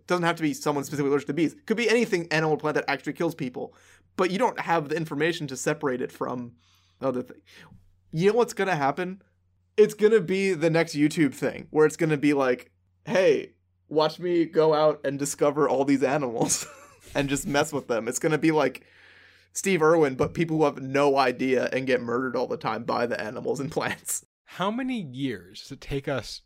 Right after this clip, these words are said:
Speaker 2: to figure out that we can milk a cow?
Speaker 1: God, I hope forever. I can't, I don't wanna be in the world where
Speaker 2: <laughs>
Speaker 1: someone fi-, like, to
Speaker 2: I mean, it happened. It happened at some point. Someone tried it.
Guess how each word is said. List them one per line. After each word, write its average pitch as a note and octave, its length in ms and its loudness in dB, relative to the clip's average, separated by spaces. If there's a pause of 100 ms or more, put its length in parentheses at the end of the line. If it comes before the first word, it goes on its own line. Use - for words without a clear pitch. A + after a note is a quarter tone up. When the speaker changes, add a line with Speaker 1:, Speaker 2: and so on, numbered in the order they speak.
(140)
Speaker 2:
to - 120 -10
figure C#3+ 420 -6
out A#2+ 280 -4
that A#2+ 160 -16
we A#2+ 100 -12
can A2 320 -14
milk A2 280 -14
a G#2 60 -20
cow? - 440 -20 (640)
Speaker 1:
God, F3+ 260 4
I F#3 40 2
hope C4+ 160 0
forever. B2+ 600 0
I F3+ 120 0
can't, G#3 320 0
I F3 60 2
don't G3+ 200 0
wanna D#3 260 4
be C#3 140 4
in C3+ 80 2
the C3 80 -2
world B2+ 320 2
where B2+ 100 0
Speaker 2:
<laughs> - 80 -6
Speaker 1:
someone B2 200 0
fi-, B2 240 -4
like, C#3 280 -4
to E3 140 -2 (480)
Speaker 2:
I F#3+ 60 0
mean, B3+ 140 6
it B3 100 6
happened. C#4 500 2
It A#3+ 320 0
happened C4 340 6
at A3 80 -2
some C4+ 220 4
point. G#3 320 4 (580)
Someone G3 340 2
tried A3+ 340 6
it. G3 140 0